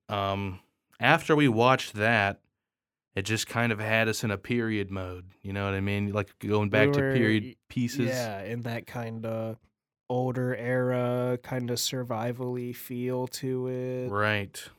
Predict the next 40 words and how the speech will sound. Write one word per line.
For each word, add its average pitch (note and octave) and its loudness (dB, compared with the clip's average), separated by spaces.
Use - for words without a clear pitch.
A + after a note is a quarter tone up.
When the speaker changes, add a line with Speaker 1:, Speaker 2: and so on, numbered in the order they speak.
Speaker 1:
So, A#2 2
uh, G#2 -2
and, A#2+ 6
you G#2+ 0
know, G2+ 2
bears. G#2 0
There's G#2 -4
a G#2 -6
big G2 -6
bear G#2 2
scene G#2 0
in G2 -2
this G2 -4
movie, G2 4
and G2 4
I G2 6
Speaker 2:
There G2+ 4
Speaker 1:
was C3+ 2
Speaker 2:
is C3 2
Speaker 1:
like, - 2
Speaker 2:
a - -2
big C3+ -2
bear A#2+ -2
scene. C3+ -4
Speaker 1:
"Dude, B2 -4
have A#2+ -6
you," C#3+ -4
I, F2+ -8
I A2+ -4
looked A2+ -2
at A#2+ -10
Andrew, A#2 -4
I - -6
said, A2 -14
"Have A2+ -10
you A#2+ -6
ever B2+ -6
seen B2 -6
The B2 -8
Revenant?" - -14